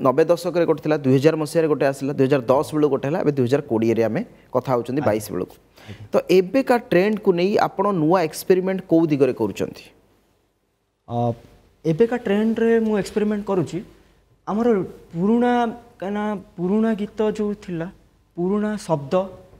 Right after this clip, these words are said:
Speaker 2: ପୁରୁଣା ଶବ୍ଦାବଳୀ ଆଉ ନୂଆ ଅନ୍ଦାଜରେ କିଛି ଭେଟି ଦେବା ପାଇଁ ଦର୍ଶକମାନଙ୍କୁ। ପ୍ରାୟତଃ ଯେମିତିକି ଆପଣ ଦେଖିଥିବେ, ମାନେ,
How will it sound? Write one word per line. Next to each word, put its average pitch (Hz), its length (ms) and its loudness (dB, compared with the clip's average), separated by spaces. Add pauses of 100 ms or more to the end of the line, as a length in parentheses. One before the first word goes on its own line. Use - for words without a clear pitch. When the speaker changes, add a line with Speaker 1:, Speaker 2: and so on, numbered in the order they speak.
(360)
Speaker 2:
ପୁରୁଣା 202 240 0
ଶବ୍ଦାବଳୀ 190 680 0
ଆଉ 202 160 -2 (260)
ନୂଆ 170 360 2
ଅନ୍ଦାଜରେ 143 560 2
କିଛି 117 280 -8 (180)
ଭେଟି 139 220 2
ଦେବା 117 200 4
ପାଇଁ 98 180 -10 (160)
ଦର୍ଶକମାନଙ୍କୁ। 98 680 -6 (1300)
ପ୍ରାୟତଃ 208 560 -4 (360)
ଯେମିତିକି 180 720 -4 (600)
ଆପଣ 165 300 -2
ଦେଖିଥିବେ, 156 560 -4 (2250)
ମାନେ, 147 240 -2